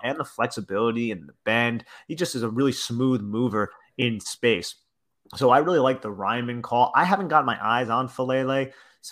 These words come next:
film yet, but I did see him down at the Senior Bowl, and I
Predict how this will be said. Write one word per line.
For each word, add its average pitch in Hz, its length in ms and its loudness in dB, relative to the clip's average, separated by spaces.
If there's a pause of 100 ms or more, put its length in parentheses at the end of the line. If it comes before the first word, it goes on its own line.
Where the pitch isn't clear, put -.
film 143 400 -2
yet, 98 220 -4
but 101 80 -4
I 104 80 -2
did 135 260 -2
see - 180 -8
him 117 140 -4
down 110 240 2
at 110 160 -6
the - 60 -20
Senior 120 480 -8
Bowl, 110 320 -2
and 110 200 -8
I 127 300 -6